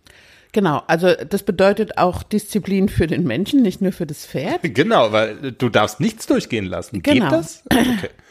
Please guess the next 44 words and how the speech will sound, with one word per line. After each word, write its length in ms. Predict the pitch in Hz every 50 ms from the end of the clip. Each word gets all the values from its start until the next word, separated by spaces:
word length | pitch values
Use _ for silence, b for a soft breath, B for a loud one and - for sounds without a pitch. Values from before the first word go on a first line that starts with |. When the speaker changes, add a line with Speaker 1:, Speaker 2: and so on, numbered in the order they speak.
| b b b
Speaker 1:
Ja, 220 | - 156 151 139
das 160 | - 139 -
geht. 320 | - - 131 104 - - - - -
Was 240 | - 185 185 -
hängen 200 | - 226 247 269
geblieben 420 | 269 254 214 220 226 240 233 240 220
ist, 240 | - 214 214 - -
ist 220 | - 202 - -
der 100 | 214 214
Satz 240 | 190 196 185 196 -
von 240 | - - 220 214 208
Heike, 480 | 190 190 180 185 185 - 208 196 185 - -
also 260 | - 170 185 180 190
diese 360 | 175 190 190 175 180 190 -
eine 320 | - 180 208 240 262 285 285
Stunde, 560 | - - 262 247 240 247 240 233 233 233 233
die 180 | - 220 208
das 240 | 185 190 190 - -
Pferd 380 | - - 208 196 196 208 202 -
in 120 | - 190
meinem 440 | 185 175 165 170 190 208 220 214 196
Beisein 600 | 185 180 180 190 190 180 190 175 170 165 165 170
verbringt 560 | - - 180 165 - - - 180 180 185 175
oder 240 | - 165 165 - -
anderthalb, 640 | - 175 165 160 - - 208 196 185 190 220 214 - B B B B B B B B -
kann 160 | - 202 175
er 100 | 165 156
sich 180 | 156 165 -
benehmen, 440 | - 175 175 175 175 170 160 151 151 -
auch 160 | - 147 160 -
ein 200 | - 165 160 156
junges 300 | 156 160 160 156 151 -
Pferd. 420 | - - - 160 156 151 156 -
Das 160 | 156 147 -
ist 140 | - - -
natürlich 320 | 165 156 - - 160 -
vollkommen 440 | - - 180 170 170 - - 175 170
richtig. 440 | 170 156 165 160 - - 165 165 -
Das 180 | - 160 - -
habe 140 | 175 165
ich 60 | - -
so 120 | - 180
ein 60 | 175
bisschen 400 | 165 180 - - 208 190 185 175